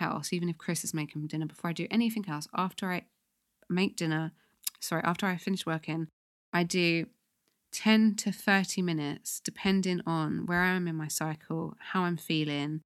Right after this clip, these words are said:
um, endo-wise, and how much time I've got. I will do ten to thirty minutes of strength training. That is usually free videos from Rebecca Louise, I'm linking to her in the show notes, or Cassie Ho.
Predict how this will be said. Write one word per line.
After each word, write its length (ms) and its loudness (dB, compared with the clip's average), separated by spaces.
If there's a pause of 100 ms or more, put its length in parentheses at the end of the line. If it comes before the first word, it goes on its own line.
(200)
um, 280 0
endo-wise, 640 -2 (220)
and 380 6
how 160 -2
much 200 -2
time 280 -2
I've 120 -6
got. 300 -4 (520)
I 80 2
will 100 2
do 140 -2
ten 320 0
to 140 -4
thirty 320 -4
minutes 340 -2
of 80 -8
strength 320 -6
training. 560 -6 (720)
That 240 10 (500)
is 240 2
usually 520 0
free 420 -2
videos 720 -4 (160)
from 600 -2
Rebecca 320 0
Louise, 580 -4 (120)
I'm 220 -8 (420)
linking 280 -2
to 100 -6
her 100 -4
in 80 -4
the 60 -4
show 180 -4
notes, 320 -4 (320)
or 340 0
Cassie 460 -2
Ho. 440 -2